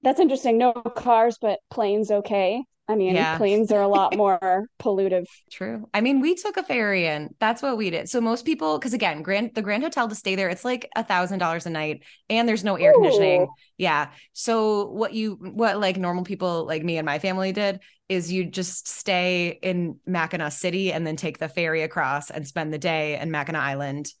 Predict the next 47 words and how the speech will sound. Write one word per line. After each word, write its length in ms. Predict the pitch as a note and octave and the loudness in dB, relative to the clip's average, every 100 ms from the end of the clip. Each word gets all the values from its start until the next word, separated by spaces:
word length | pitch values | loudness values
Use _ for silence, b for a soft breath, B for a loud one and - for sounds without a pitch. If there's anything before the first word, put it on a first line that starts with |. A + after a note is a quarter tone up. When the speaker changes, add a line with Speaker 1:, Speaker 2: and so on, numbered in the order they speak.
| _ _ - | _ _ -6
Speaker 2:
By 120 | E3+ | -4
the 100 | D#3 | -2
way, 240 | E3+ D#3 F3+ | -2 -2 -4
they're 80 | E3 | -8
famous 320 | E3 D3+ D3 | -6 -6 -8
for 100 | D#3+ | -8
their 120 | C3+ | -8
fudge. 340 | C#3 E3 D#3 - | -4 -4 -4 -8
It's 220 | - - - | -12 -10 -4
absolutely 480 | E3+ - F3+ D#3+ E3+ | -4 -4 -6 -4 -4
delicious. 640 | D#3+ D3 F3+ F#3+ - - _ _ - | -4 -4 -4 -6 -8 -12 _ _ -10
And 200 | D#3 D3+ | -6 -6
if 140 | D3+ | -6
you're 100 | D3 | -8
from 280 | C#3 - A#3+ | -6 0 0
Michigan, 420 | A3 G#3 F#3+ F3 | 0 -2 -2 -2
every 480 | F3 E3 G3 F#3 - | -2 -4 -2 -2 -4
ice 160 | - F#3 | -4 -4
cream 180 | - F#3 | -4 -4
store 280 | - D#3 E3 | -4 -4 -2
has 180 | D#3+ | -2
Mackinac 320 | F3 D#3+ F3+ D3 | -4 -4 -2 -2
Island 280 | D#3 D#3 | -4 -6
fudge 200 | - D3+ | -6 -6
as 80 | D3 | -6
a 80 | C#3 | -8
flavor. 460 | C#3 E3+ E3+ A3 A3+ B B | -6 -6 -2 -4 -4 B B
And 160 | F3+ F3 | -2 0
then 140 | E3+ | 0
when 120 | E3+ | -2
you 120 | E3 D#3 | -4 -4
grow 220 | D#3+ E3+ | -2 0
up 140 | G3+ | 0
and 140 | D#3+ D3+ | -2 -6
you 80 | |
leave 220 | C3+ A#3 A3+ | -4 -2 -2
Michigan, 400 | E3+ F3 D#3 D#3+ | -2 -4 -4 -4
you're 80 | |
like, 160 | E3 D#3 | -4 -2
"What? 280 | E3+ G#4 - | 0 0 0
That's 240 | D#3+ - | -2 0
not 220 | A3 G#3+ | 0 2
a 60 | G3+ | 0
recognized 560 | D#3 F#3 A3 G3 F3 - | -2 -4 -2 -4 -4 -6
flavor 320 | F3 A3 - | -4 -2 -2
anywhere 280 | F3+ A3 E3 | -2 -2 0
else?" 420 | E3 A3 D#4+ - | 0 -2 -4 -8